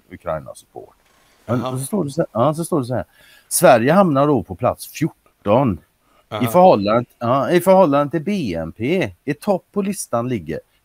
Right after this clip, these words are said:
Speaker 1: Litauen, Estland, Norge, Danmark och Lettland. Och det enda jag har så här, det låter som Wallenbergland för mig.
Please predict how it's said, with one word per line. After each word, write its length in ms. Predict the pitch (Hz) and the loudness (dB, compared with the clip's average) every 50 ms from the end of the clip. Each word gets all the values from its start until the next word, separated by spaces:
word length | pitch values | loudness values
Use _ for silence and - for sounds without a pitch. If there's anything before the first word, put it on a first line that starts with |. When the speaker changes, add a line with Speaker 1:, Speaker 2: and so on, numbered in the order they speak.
| _ _ | _ _
Speaker 1:
Litauen, 1040 | 76 73 76 - _ - - 71 64 - - - - - 82 110 156 208 233 214 190 _ _ _ _ _ _ - | -14 -14 -14 -14 _ -14 -10 -8 -8 -8 -8 -10 -10 -8 -4 -4 -4 -4 -6 -8 -12 _ _ _ _ _ _ -12
Estland, 880 | - 85 - - - - - - - - - - 87 98 98 73 - - _ _ _ _ | -10 -10 -10 -10 -10 -10 -10 -10 -12 -14 -10 -6 -6 -4 -4 -6 -10 -14 _ _ _ _
Norge, 880 | - 117 127 131 123 95 71 69 69 69 67 _ _ - 98 123 160 190 - _ _ _ _ _ | -8 -4 0 0 2 0 0 -4 -10 -18 -20 _ _ -8 -6 -6 -6 -6 -10 _ _ _ _ _
Danmark 880 | - 95 - 151 104 78 - 67 65 67 69 69 71 90 110 - - _ _ _ _ _ | -12 -4 0 0 0 0 0 -6 -16 -12 -10 -6 -6 -6 -6 -6 -10 _ _ _ _ _
och 120 | - 135 | -6 -4
Lettland. 800 | 139 139 117 - - _ _ _ _ _ - 78 76 80 90 95 - _ | -2 -2 -4 -4 -6 _ _ _ _ _ -10 -6 -4 -4 -4 -6 -8 _
Och 200 | _ _ - - | _ _ -4 0
det 60 | 151 190 | 2 2
enda 220 | 202 180 151 165 | 4 4 6 6
jag 160 | 196 208 180 | 6 6 4
har 220 | 156 170 175 160 147 | 4 2 2 2 2
så 100 | 143 170 | 2 2
här, 120 | 151 127 _ _ _ _ _ | 0 0 _ _ _ _ _
det 120 | - 135 113 | 0 0 2
låter 360 | 107 117 110 107 - - 127 | 2 0 -2 -2 -4 -4 -2
som 200 | 127 180 196 190 | 0 2 2 4
Wallenbergland 1120 | 226 226 190 143 120 98 101 101 90 87 90 87 85 85 95 104 120 156 190 208 190 - | 4 4 4 2 0 -2 -2 -2 0 2 2 2 2 2 2 2 2 2 2 0 -2 -4
för 360 | - - - 226 - - - | -4 -4 -4 -2 0 2 2
mig. 260 | 208 143 113 110 110 | 2 4 2 0 0